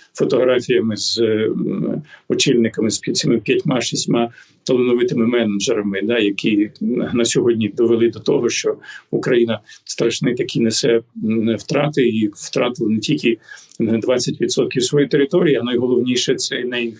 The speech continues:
найбільше наше, е, багатство, це людський, е, потенціал, коли шість мільйонів у нас, е, на окупованих територіях, вісім мільйонів біженців і шість мільйонів,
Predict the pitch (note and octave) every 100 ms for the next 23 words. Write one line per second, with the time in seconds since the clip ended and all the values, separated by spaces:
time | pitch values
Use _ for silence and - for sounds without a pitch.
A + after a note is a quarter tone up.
0 | - - - B2 A#2+ A2+ G#2+ D3 - B2
1 | A#2+ B2+ B2 - - - - A#2 G#2+ A2
2 | A2 A#2 A2 G#2 - A#2 - A#2 A2+ A#2
3 | B2 - - D3+ - A#2+ A#2 A2+ A2 G#2+
4 | G2+ G2+ A#2+ D3+ B2 D3 D3+ D#3 - -
5 | - - A#2 A2+ - D3 - C3 A#2 A#2+
6 | A2+ G#2 - - - A#2+ A2+ A2 - -
7 | C3 G#2 G#2+ - - A2+ G#2 G#2+ A2+ G#2
8 | - - - D#3 D#3 C3+ D3 C3 C#3 C#3+
9 | C3+ B2+ B2 C#3+ - A#2+ A2+ A#2+ A#2 G#2+
10 | G2+ - - F#2+ F#2+ A#2+ D#3+ D#3 D3+ D3+
11 | A#2 - D#3 D3+ - C3 A#2+ C#3 C#3